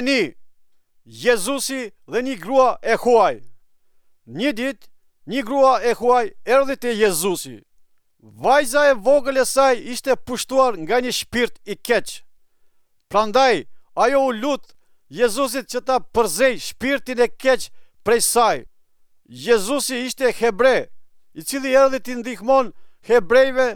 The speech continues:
dhe të gjithë njerëzve të botës. Por,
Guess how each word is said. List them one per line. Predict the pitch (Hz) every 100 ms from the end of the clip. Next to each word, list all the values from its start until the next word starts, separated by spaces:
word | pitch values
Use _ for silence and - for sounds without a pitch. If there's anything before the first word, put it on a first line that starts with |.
| -
dhe | - 233
të | 254 185
gjithë | 180 247 175
njerëzve | 240 262 233 240
të | 233
botës. | 196 233 214 139 - _ _ _ _ _ _ -
Por, | 208 247